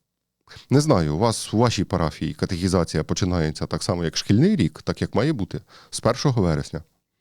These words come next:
Ну, добре, хай буде з п'ятого. Вже коли там наступний тиждень почнеться, коли там, не знаю, буде якась наступна неділя чи субота, коли діти на таку катехізацію зможуть прийти. Не знаю, мені просто цікаво. От напишіть, будь ласка, в коментарях.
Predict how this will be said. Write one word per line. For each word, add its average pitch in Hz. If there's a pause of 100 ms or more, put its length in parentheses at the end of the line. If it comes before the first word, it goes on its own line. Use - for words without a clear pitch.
(140)
Ну, 131 (160)
добре, 76
хай 82
буде 78
з -
п'ятого. 67 (580)
Вже 73
коли 76
там 69 (880)
наступний 87
тиждень 85
почнеться, -
коли 78
там, 73
не 73
знаю, 73
буде 71
якась 76
наступна 87
неділя 82
чи -
субота, 85 (1000)
коли 80
діти 80
на 76
таку -
катехізацію 73
зможуть 71
прийти. - (240)
Не 139
знаю, 90
мені 127
просто 135
цікаво. 76
От -
напишіть, 120
будь 82
ласка, 76
в 80
коментарях. 135